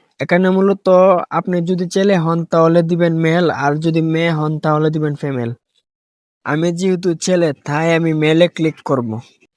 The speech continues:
এখন আমাদেরকে নেক্সট এই লেখাটিতে ক্লিক করে দিতে হবে। এইখানে আপনারা আপনাদের ইমেইলটি কীরকম হবে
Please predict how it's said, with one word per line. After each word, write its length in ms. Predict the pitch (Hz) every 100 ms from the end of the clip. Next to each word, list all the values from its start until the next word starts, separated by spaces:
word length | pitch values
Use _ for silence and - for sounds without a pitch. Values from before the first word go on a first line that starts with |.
| _ _ _ -
এখন 240 | 147 202 202
আমাদেরকে 400 | 190 190 202 196
নেক্সট 460 | 170 151 123 - - -
এই 120 | 156
লেখাটিতে 460 | 175 170 175 185 190
ক্লিক 300 | - 175 170 -
করে 180 | 175 165
দিতে 200 | 170 170
হবে। 260 | 131 110 113 _ _ _ _ _ _ _ _ _ _ _ -
এইখানে 380 | 165 175 208 214
আপনারা 380 | 190 - 185 180
আপনাদের 400 | 165 - 165 160
ইমেইলটি 460 | 156 160 175 180 175
কীরকম 480 | - 175 185 - 190
হবে 360 | 151 135 127